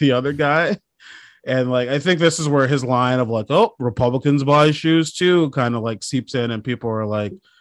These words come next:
he's like, "Ah, I was joking," but also he didn't support the dude, you know, he didn't support the guy who would have made his hometown a better place. He, I, he,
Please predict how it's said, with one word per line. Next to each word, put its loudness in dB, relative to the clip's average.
he's 2
like, 4
"Ah, 6
I 6
was 0
joking," 4
but 2
also 2
he 2
didn't 4
support 0
the -2
dude, 0
you -10
know, -6
he -4
didn't 2
support -4
the -2
guy 2
who 0
would -2
have -6
made -4
his -10
hometown -4
a -8
better -4
place. -4
He, -2
I, -2
he, -8